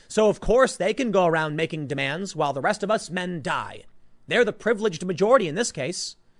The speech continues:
Shouldn't they have to give up something to protect us because we're in the oppressed minority? I'm kidding, by the way, but you get the point. The pandemic is worsening problems women were facing even before it started.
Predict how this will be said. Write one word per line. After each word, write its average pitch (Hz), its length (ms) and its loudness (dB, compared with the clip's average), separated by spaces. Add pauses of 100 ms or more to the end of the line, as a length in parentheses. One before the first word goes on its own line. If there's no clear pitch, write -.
(160)
Shouldn't 220 400 0
they 196 100 2
have 208 160 2
to 190 80 -2
give 180 160 0
up 185 140 0
something 208 440 -4 (220)
to 190 100 -4
protect 180 560 -2
us 190 220 0
because 160 340 -4
we're 165 280 -2
in 165 160 -6
the 143 400 -6
oppressed 175 500 -4
minority? 147 580 -4 (960)
I'm 170 200 -4
kidding, 196 460 -2
by 190 180 2
the 185 100 -2
way, 180 300 -2
but - 100 -12
you 233 60 -8
get 285 100 -2
the - 60 -4
point. 240 320 -2 (1700)
The 165 80 -4
pandemic 240 400 4
is 151 140 -2
worsening 208 460 0
problems 165 540 0
women 156 240 -2
were 143 100 -4
facing 147 360 -4
even 180 160 -2
before 196 260 0
it 202 60 -4
started. 220 360 -2